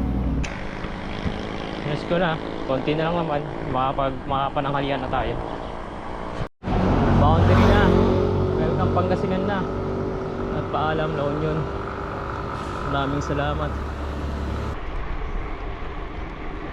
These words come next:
Twelve forty na. Dito na ako sa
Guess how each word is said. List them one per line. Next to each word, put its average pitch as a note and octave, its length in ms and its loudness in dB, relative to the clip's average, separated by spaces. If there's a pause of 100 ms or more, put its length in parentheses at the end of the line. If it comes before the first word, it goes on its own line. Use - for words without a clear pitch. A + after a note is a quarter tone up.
(1300)
Twelve - 280 4
forty G3+ 360 8
na. G#3+ 160 6 (560)
Dito E3 160 6
na F3 160 6
ako F3+ 160 6
sa F3 120 6